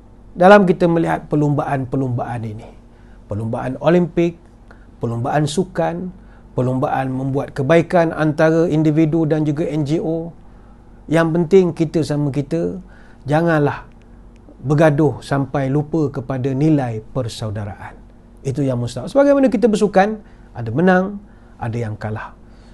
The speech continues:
Sama juga dalam hubungan kemanusiaan, walaupun kita nak menegakkan yang hak, nak menjatuhkan yang batil, tetapi kita sebagai orang yang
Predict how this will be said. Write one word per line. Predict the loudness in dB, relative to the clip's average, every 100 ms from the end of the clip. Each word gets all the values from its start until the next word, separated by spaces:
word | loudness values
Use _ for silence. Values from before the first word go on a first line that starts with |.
| -8
Sama | -4 0
juga | 0 0
dalam | 0 0
hubungan | 2 0 0
kemanusiaan, | -2 -2 2 2 4
walaupun | 2 2 2 0
kita | 0 0
nak | 0 0
menegakkan | 0 0 -2 -4
yang | -4 -2
hak, | 2 2 0
nak | -6 -2
menjatuhkan | -2 -2 -2 -2
yang | -2 2
batil, | 2 4 2 2 -2 -14 -20 -20 -18 -10
tetapi | -6 -6 -4 -4
kita | -4 -2 6 8 6 2 -6 -14 -20 -18
sebagai | -8 -2 0 -2
orang | 0 0 4 4 4
yang | 4 4 2